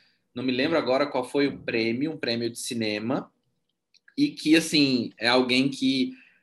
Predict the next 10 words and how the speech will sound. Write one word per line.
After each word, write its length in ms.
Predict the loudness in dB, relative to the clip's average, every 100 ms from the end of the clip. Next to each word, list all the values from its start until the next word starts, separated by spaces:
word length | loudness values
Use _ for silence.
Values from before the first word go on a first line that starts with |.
| _
faz 320 | 0 4 4
papéis 480 | 2 0 4 4 2
muito 320 | 0 -2 0
marcantes, 880 | -2 -2 -4 -4 0 0 -2 -6 -10
né? 180 | -2 0
Ela 180 | 0 0
estreou 520 | -2 -2 2 4 2
agora 360 | 0 0 2 2
recentemente 680 | -2 -4 -10 -8 -8 -8 -6
Pacarrete, 800 | -6 -4 -4 0 0 -2 -6